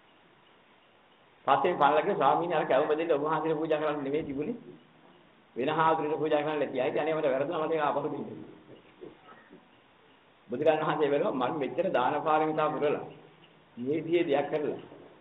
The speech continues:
පූජා කරපු ආහාරය ආපහු ඉල්ල ගන්න තරමට හේතුවක් ඉතින් මොකද හේතුනේ කියලා බලනකොට.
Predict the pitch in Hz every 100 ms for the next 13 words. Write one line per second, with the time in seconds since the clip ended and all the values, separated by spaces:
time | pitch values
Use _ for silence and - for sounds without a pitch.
0 | - 135 160 165 175 180 185 180 160 131
1 | 151 160 170 170 131 135 160 165 156 156
2 | 156 160 151 147 156 156 156 143 151 143
3 | 151 170 139 151 135 135 143 143 139 135
4 | 127 127 110 90